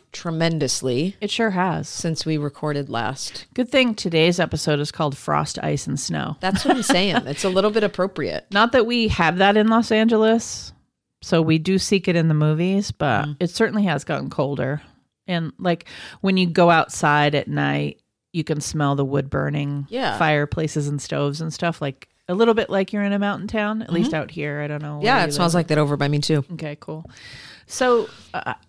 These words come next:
Speaker 2: the first thing I wanted to do today is actually, you know, we have a Patreon and we have some new members, and so I kind of wanted, I definitely wanted to shout them out. So, uh, there's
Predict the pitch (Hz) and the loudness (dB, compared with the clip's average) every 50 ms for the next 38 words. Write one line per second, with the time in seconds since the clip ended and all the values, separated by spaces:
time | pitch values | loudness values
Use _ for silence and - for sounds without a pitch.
0 | _ _ 240 226 233 247 - - 381 415 - - 466 440 370 311 247 226 220 208 | _ _ -2 0 0 0 2 0 0 0 0 -2 -2 2 4 6 6 6 6 4
1 | 180 175 185 170 180 196 - - 202 160 170 160 156 160 180 208 214 - - - | 2 0 -2 0 0 0 2 0 0 0 2 2 2 4 4 4 2 2 0 0
2 | 208 208 - - 226 254 - - - 381 370 370 359 349 330 269 - - _ - | -2 0 0 -2 -2 -2 -2 -2 -2 0 2 2 2 2 0 -2 -4 -8 _ -4
3 | 214 208 208 214 208 214 240 254 269 269 262 214 214 208 180 185 - - 214 208 | -2 0 0 0 0 0 0 0 0 0 0 0 0 0 0 0 0 -2 0 0
4 | 214 214 214 214 220 220 220 - - 175 175 170 170 170 170 165 170 175 175 170 | 2 2 2 2 2 2 0 -2 -4 -4 -2 0 0 0 -2 -2 -2 -2 -2 0
5 | 180 170 180 - 202 190 185 180 175 165 165 160 160 156 151 147 147 139 139 - | -2 -2 0 0 2 2 4 4 4 2 2 2 2 0 0 0 -2 -6 -6 -4
6 | - 151 143 139 - - 151 143 143 147 139 143 143 143 143 - - - _ _ | -4 -4 -4 -4 -4 -4 -4 -4 -2 -4 -4 -4 -4 -6 -8 -10 -16 -20 _ _
7 | _ - 147 143 - 160 196 - - - - 151 139 143 143 143 135 - - 117 | _ -4 -4 -2 -2 -2 -2 -2 -4 -4 -4 -4 -4 -4 -2 -4 -4 -4 -6 -6
8 | - - 131 135 - - 147 147 143 147 143 - - _ _ - - - - - | -4 -4 -4 -4 -4 -4 -2 -2 0 -2 -2 -4 -8 _ _ -20 -20 -20 -20 -20
9 | - - - - - - - - - 180 165 165 160 160 156 - - - 160 160 | -20 -20 -20 -20 -20 -14 -10 0 4 4 6 6 6 4 4 0 -2 -6 -6 -4
10 | 156 156 151 156 151 147 - | -4 0 2 2 2 2 0